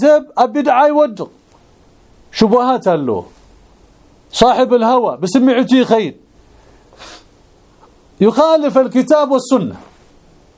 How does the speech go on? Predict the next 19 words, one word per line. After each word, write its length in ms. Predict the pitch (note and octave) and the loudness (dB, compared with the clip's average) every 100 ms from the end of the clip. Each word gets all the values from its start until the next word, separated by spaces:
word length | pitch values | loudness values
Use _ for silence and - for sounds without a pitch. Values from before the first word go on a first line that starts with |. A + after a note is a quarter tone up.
| _ _ - | _ _ -2
يخالف 560 | - A#3 D4 D#4 D4+ G3+ C4+ | 0 2 2 2 0 -2 0
منهج 360 | D#4+ C#4+ D4+ - B3 | 2 2 0 0 -2
أهل 160 | B3 B3 | 0 -2
السنة 300 | B3 D#4 C#4+ B3+ | 0 0 2 2
والجماعة، 520 | G3+ A#3 A#3+ B3 D3 C3+ | 0 0 0 0 -2 -2
منهج 280 | B3+ C4+ C4 A#3+ | 0 2 0 -2
السلفيون. 560 | - A3+ G#3+ F3 A#2 F2 - - - - _ _ _ D3 | -2 0 0 -2 -4 -6 -16 -20 -20 -20 _ _ _ -2
يخالف 380 | D3+ A#3 A#3+ A3 B3 | 2 2 2 0 0
منهج 220 | B3 A#3 A#3+ | 0 -2 0
السلفيين. 540 | A#3+ B3 A#3+ C4 F#3 - - - - - F#3 | 2 2 2 0 0 -4 -16 -20 -20 -2 -2
أبز 160 | A3+ D#4 E4 | 0 0 2
ساعات 320 | D4+ D#4 - C4+ G#3+ | 2 0 0 0 2
زي 140 | A3+ A#3 - - F#3+ | 0 0 -4 0 0
مخالفة 540 | A3+ E4 E4 E4 D4+ C#4+ | 2 2 2 2 0 0
يقبر 300 | C4 A3+ A#3+ - | -2 -2 0 0
سلزلو، 520 | A3+ F#3 A3 F3+ E3 - _ _ _ _ | 0 2 0 0 -4 -4 _ _ _ _
كابو 260 | B3 D#4 E4 C#4 | 2 2 0 -2
خانة 200 | E4+ E4+ | -2 -2
تنقغ 260 | F4+ E4 | -4 0